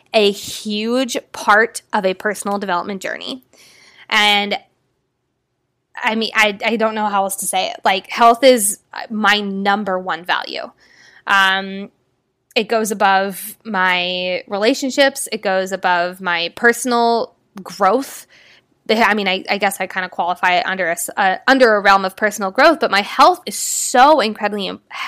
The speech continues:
incredibly important to me because if I don't have my health, I don't have anything that follows it.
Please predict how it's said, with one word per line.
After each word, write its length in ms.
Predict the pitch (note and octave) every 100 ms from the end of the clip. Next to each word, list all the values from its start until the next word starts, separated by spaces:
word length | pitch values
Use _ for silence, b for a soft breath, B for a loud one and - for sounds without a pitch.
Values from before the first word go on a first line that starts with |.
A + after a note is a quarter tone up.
| -
incredibly 640 | A3+ G#3 - D#4 D4 A#3+
important 420 | G#3+ - B3+ B3+
to 60 | A#3
me 220 | F#3+ F#3 - B B B
because 220 | A#3+ G#3+
if 100 | A3 -
I 220 | A3 A3+ C4+
don't 220 | D#4+ C4+
have 300 | C4 B3 A3
my 180 | F#3 F3
health, 760 | - - E4 G#3 G#3 - - _ b b b b -
I 240 | A#3 A#3+ B3+
don't 240 | A#3 A3
have 440 | - G#3+ G3+ G3 - _ -
anything 640 | A#3 C#4+ A#3+ G#3+ F#3 F3+
that 160 | F3
follows 360 | B3+ C#4+ C4+ F3
it. 240 | - -